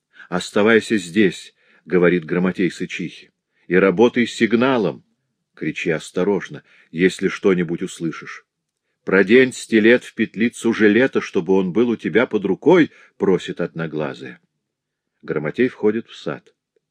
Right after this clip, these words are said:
Я говорю себе: «Господина Рудольфа нет с ними. Жив он или мертв в эту минуту,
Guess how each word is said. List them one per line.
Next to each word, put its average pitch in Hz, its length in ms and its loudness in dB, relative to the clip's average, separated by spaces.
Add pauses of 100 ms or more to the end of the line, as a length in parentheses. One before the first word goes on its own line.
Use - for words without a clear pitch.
(600)
Я 76 120 -12
говорю 95 280 2
себе: 87 280 -2
«Господина 85 600 -4
Рудольфа 95 520 2
нет 80 200 -10
с - 140 -20
ними. 131 300 -16 (560)
Жив 131 440 2
он 101 140 2
или 95 140 2
мертв 117 440 -2
в 80 100 -8
эту 95 180 -2
минуту, 82 520 -8